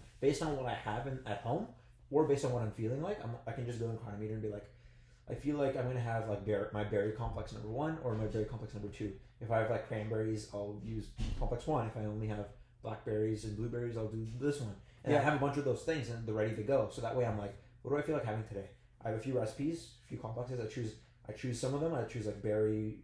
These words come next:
Speaker 1: bit-, my berry one, maybe my nut and seed one, which has, like, pumpkin seeds and things like that, which are really high in a lot of vitamins that we lack,
Speaker 2: Mm-hmm.
Speaker 1: um, and, and minerals as well,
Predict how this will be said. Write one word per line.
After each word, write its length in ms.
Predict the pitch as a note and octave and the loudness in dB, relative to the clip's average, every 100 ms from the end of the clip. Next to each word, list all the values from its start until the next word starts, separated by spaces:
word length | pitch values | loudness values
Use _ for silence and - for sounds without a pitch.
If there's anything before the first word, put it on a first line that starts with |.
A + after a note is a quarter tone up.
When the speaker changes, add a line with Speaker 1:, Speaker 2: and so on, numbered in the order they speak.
| - - - - - - - | -18 -20 -20 -20 -20 -18 -10
Speaker 1:
bit-, 160 | A2+ - | -8 -4
my 120 | G#2 | -2
berry 320 | G2+ A2+ B2 | 2 4 4
one, 320 | A#2 A#2 A#2 A#2 - - - | 2 0 -2 -6 -14 -16 -4
maybe 320 | A2+ A#2 A2+ | -2 0 -2
my 140 | G#2 G2+ | -2 -2
nut 160 | G#2 | -4
and 100 | G#2+ | -6
seed 220 | - B2+ | -6 -4
one, 320 | B2 B2+ B2+ A2 | 0 0 0 -2
which 140 | - | -4
has, 180 | G2+ G2 | -4 -6
like, 140 | G2 - - - - | -10 -14 -20 -14 -4
pumpkin 300 | B2+ B2 A#2+ | -4 -2 -4
seeds 320 | B2 A#2+ G#2+ | -2 -2 -2
and 120 | G#2 | -4
things 160 | G#2+ G#2+ | -2 -2
like 100 | G#2+ | -2
that, 120 | G#2+ | -2
which 100 | A2 | -2
are 60 | |
really 260 | G#2 A2 A2+ | 0 0 0
high 200 | G#2+ G#2+ | 0 0
in 80 | G#2+ | -2
a 140 | F#2+ | -2
lot 100 | G2 | -4
of 80 | G2 | -2
vitamins 360 | G2 G2+ B2+ A#2 | -4 -4 -2 -2
that 140 | - | -4
we 80 | G2 | -6
lack, 280 | F2+ F#2 - - - C#3+ | -10 -14 -14 -20 -12 -4
Speaker 2:
Mm-hmm. 200 | D3+ B2 | -2 0
Speaker 1:
um, 160 | G#2 | -2
and, 260 | G#2+ G#2 G#2 | -2 -4 -4
and 120 | G2+ | -4
minerals 360 | G2 A2+ C3 G#2 | -2 -2 -2 -2
as 60 | G2+ | -4
well, 320 | G#2 C3+ | -4 -4